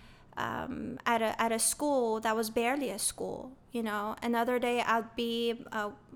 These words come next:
you know, empowering women. Just, I, it was a well-rounded volunteering experience, but then I thought, "Okay, well, n-, you know, uh, now it's my opportunity, my chance to start something. I want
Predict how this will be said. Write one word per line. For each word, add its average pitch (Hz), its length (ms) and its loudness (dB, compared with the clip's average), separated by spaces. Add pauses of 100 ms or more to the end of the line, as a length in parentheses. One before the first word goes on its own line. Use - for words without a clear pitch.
(140)
you 240 100 0
know, 214 120 0
empowering 233 680 0
women. 226 520 0 (540)
Just, 294 320 2
I, - 220 0 (380)
it 269 60 2
was 277 140 4
a 277 80 8
well-rounded 311 960 4
volunteering 262 680 2
experience, 349 680 -2
but 302 240 2
then 311 340 4 (1080)
I 277 120 6
thought, 311 220 6
"Okay, 339 260 4
well, 269 360 0 (500)
n-, 262 140 2 (300)
you 269 140 2
know, 247 340 4 (240)
uh, - 200 -8
now 277 320 6
it's 320 140 2
my 269 140 4
opportunity, 254 640 2
my 233 220 0
chance 240 460 -2
to 220 200 -2
start 220 400 2
something. - 560 -8
I 226 140 2
want 240 340 2